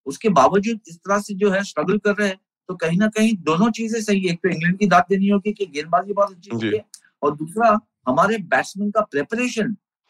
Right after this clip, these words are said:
Speaker 1: क्या उसमें कुछ कमी है कि अब तक तीन महीने हो गए इंग्लैंड में, अब तक एडजस्ट नहीं
Speaker 2: जी।
Speaker 1: कर पाए।
Speaker 2: नि-, अ, निखिल भाई, इससे पहले बैटिंग पे चर्चा करें, एक सवाल अश्विन को लेके आ गया, तो मैं चाह रहा हूँ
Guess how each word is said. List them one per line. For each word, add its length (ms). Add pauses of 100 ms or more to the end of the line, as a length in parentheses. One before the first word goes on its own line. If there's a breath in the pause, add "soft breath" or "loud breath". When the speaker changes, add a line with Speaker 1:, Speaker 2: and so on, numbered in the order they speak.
(120)
Speaker 1:
क्या 180
उसमें 560
कुछ 200
कमी 240
है 160
कि 120
अब 120 (140)
तक 100 (280)
तीन 220
महीने 220
हो 140
गए 80
इंग्लैंड 320
में, 120 (340)
अब 120 (100)
तक 120
एडजस्ट 300
नहीं 100
Speaker 2:
जी। 60
Speaker 1:
कर 100
पाए। 200 (1300 soft breath)
Speaker 2:
नि-, 200
अ, 220
निखिल 340
भाई, 180
इससे 160
पहले 320
बैटिंग 440
पे 300
चर्चा 320
करें, 200
एक 100
सवाल 280
अश्विन 320
को 100
लेके 220
आ 120
गया, 180
तो 80
मैं 100
चाह 200
रहा 120
हूँ 140